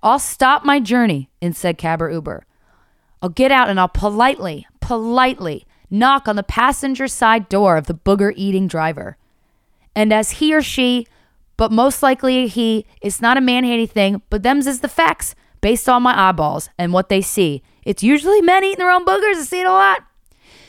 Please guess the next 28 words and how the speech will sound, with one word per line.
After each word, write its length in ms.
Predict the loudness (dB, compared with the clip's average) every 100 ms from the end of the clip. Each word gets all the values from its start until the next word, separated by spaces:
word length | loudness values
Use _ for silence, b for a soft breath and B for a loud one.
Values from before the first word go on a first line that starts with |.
| b b b _ _
If 200 | 0 2
he 140 | 2 2
or 80 |
she, 200 | 0 -2
but 140 | -2 0
probably 280 | 2 2 2
he, 160 | 0
rolls 340 | 0 0 0 2
down 200 | 0 2
their 120 | 0
window, 580 | 0 2 2 2 0 -6 _
I'll 100 | -4
say, 220 | -2 0 -2
"Excuse 440 | -2 -4 -4 -2
me, 140 | -6
mister, 480 | -8 -8 -10 -8 -8 -10 _ b b b b
but 240 | -2 -2 b b
may 120 | -4 -2
I 240 | 0 0
have 260 | 0 0 2
your 120 | 0
next 360 | 0 -4 -8 -4
boogie 400 | -4 -2 -6 -6 _
to 80 | -8
put 240 | -2 -2 -2
in 80 |
my 220 | -2 0 0
tummy?" 500 | -2 -2 -4 -8